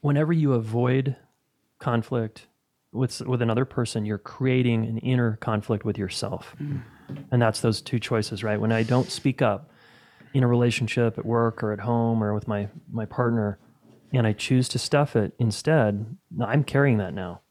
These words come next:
Speaker 1: That's a conflict living inside of me that's gonna, like a little drumbeat, is go-, gonna go on day in and day out. And it's gonna turn into a resentment eventually.
Speaker 2: Mm-hmm.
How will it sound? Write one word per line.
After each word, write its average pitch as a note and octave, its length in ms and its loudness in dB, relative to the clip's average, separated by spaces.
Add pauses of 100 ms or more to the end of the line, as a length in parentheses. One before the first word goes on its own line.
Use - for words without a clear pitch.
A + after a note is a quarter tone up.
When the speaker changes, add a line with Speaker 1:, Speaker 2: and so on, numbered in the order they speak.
(140)
Speaker 1:
That's B2 180 2
a B2+ 40 2
conflict A2+ 560 -2 (100)
living A#2+ 280 4
inside G#2 340 -2
of F#2+ 100 -4
me A2 500 2
that's A2 180 -4
gonna, G#2+ 200 0 (280)
like G#2+ 220 -4
a G#2+ 60 -4
little A#2+ 280 0
drumbeat, A#2+ 520 2
is G#2+ 100 -2
go-, A2 140 0
gonna A#2 260 2
go A2 100 2
on G#2+ 220 2
day A2 220 2
in A#2 320 2 (120)
and A2 140 -4
day G#2 160 -2
out. F2+ 280 -4 (760)
And B2+ 120 4
it's A#2 120 0
gonna C#3 160 4
turn D#3+ 280 2
into C#3 280 4
a A2+ 40 2
resentment G#2 520 0
eventually. G2+ 500 -2
Speaker 2:
Mm-hmm. C#3+ 180 -18